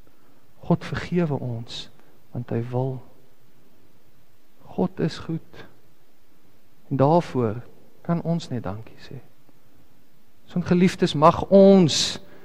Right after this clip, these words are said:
nie dieselfde misverstand begaan wat die Israeliete begaan het nie. Mag ons begin leef in 'n nederige bewustheid van God se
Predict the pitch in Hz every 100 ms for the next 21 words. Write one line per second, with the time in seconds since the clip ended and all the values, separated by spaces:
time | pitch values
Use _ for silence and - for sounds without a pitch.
0 | - - 180 196 - 196 185 - 139 139
1 | - 143 - 135 135 117 - - - -
2 | - 143 - 165 165 143 123 117 - 117
3 | 110 - - - - 123 120 - 117 -
4 | - - - - - - - - - -
5 | - - - - 131 151 - 185 185 -
6 | - 165 139 127 175 220 220 - - -
7 | - - - 147 147 147 175 240 233 226
8 | - 175 147 127 123 - 123 113 - -
9 | - - - - - - - - - -
10 | - 135 123 - 214 - -